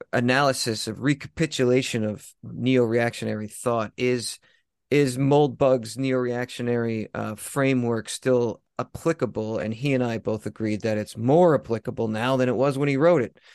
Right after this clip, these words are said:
And I, I kind of said that we're sort of living in the world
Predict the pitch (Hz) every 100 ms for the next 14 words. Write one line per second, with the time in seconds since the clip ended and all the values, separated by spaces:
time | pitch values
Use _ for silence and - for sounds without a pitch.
0 | - _ _ _ 127 123 120 - 117 117
1 | 113 123 113 - 170 143 - - 156 143
2 | 113 123 113 - _ _ _ - 139 -
3 | 190 170 127 123 139 170 147 143 127 123
4 | 117 _ _ _ _ - 156 156 143 123
5 | 139 135 123 117 107